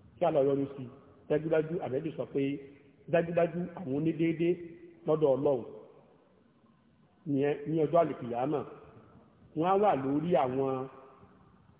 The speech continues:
àpótí ìjókòó, àpótí mímbàr, tó jẹ́ mínúùrì, tó jẹ́ àpótí ìmọ́lẹ̀, tó jẹ́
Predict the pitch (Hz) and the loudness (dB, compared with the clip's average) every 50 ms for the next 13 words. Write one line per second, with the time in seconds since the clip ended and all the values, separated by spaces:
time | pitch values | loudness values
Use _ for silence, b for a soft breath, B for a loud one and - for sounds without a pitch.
0 | _ _ _ _ - 139 120 120 - - 143 131 127 127 - - 185 190 170 131 | _ _ _ _ -12 -10 -10 -10 -10 -6 -4 -4 -4 -4 -6 -6 -6 -4 -4 -4
1 | - 147 156 185 180 - - - - - - - - - - - _ _ - 127 | -2 0 0 0 -2 -4 -10 -12 -12 -14 -18 -20 -20 -20 -20 -20 _ _ -12 -12
2 | 120 - - 131 127 - - 170 165 156 175 185 180 175 180 175 151 - - - | -10 -6 -4 -4 -4 -4 -4 -4 0 2 2 2 2 4 4 4 4 2 -2 -8
3 | - - - - - - - - - - - - - - - - - - - - | -14 -16 -18 -20 -20 -20 -20 -20 -20 -18 -18 -18 -16 -18 -18 -18 -20 -20 -20 -20
4 | - - _ - - _ - - - - - - _ _ _ _ - - - _ | -20 -20 _ -20 -20 _ -20 -20 -20 -20 -20 -20 _ _ _ _ -20 -20 -20 _
5 | _ _ _ _ _ _ 185 185 175 151 165 190 185 185 185 190 180 - - - | _ _ _ _ _ _ 0 0 0 2 2 4 6 6 6 4 2 -4 -10 -14
6 | - - 156 170 185 190 185 185 185 185 185 180 160 139 135 127 113 107 - - | -10 -2 2 2 2 4 2 2 4 4 4 4 4 4 2 0 -2 -6 -10 -14
7 | - - - - - - - _ _ _ - 180 185 156 170 190 196 185 147 - | -18 -20 -20 -20 -20 -20 -20 _ _ _ -2 -2 -2 0 2 2 4 4 2 0
8 | - 135 127 - - 190 165 123 120 117 120 135 151 139 131 - - - - - | -4 -8 -8 -8 -6 -6 -6 -6 -6 -6 -4 -4 -2 -4 -4 -6 -10 -18 -20 -20
9 | - - - - - _ _ _ _ _ _ _ _ _ _ _ _ _ _ _ | -20 -20 -20 -20 -20 _ _ _ _ _ _ _ _ _ _ _ _ _ _ _
10 | _ _ _ _ 175 170 156 160 180 180 | _ _ _ _ -2 -2 2 4 6 6